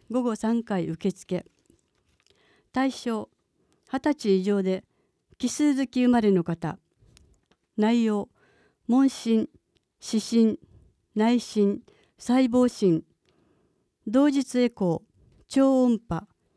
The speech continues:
検査実施。午前、午後、各六十人受付。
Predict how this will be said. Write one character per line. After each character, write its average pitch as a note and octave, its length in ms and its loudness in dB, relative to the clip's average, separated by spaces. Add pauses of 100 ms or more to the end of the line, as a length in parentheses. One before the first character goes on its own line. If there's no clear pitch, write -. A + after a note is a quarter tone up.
(280)
検 B3 260 -2
査 A3 140 -2
実 G3+ 140 -4
施。 - 360 -10 (720)
午 G3+ 160 0
前、 A3 300 2 (340)
午 A3 140 2
後、 F#3 240 -2 (320)
各 A3 380 -2
六 A3 260 0
十 B3+ 220 2
人 F3+ 240 4
受 F3+ 180 0
付。 - 320 -8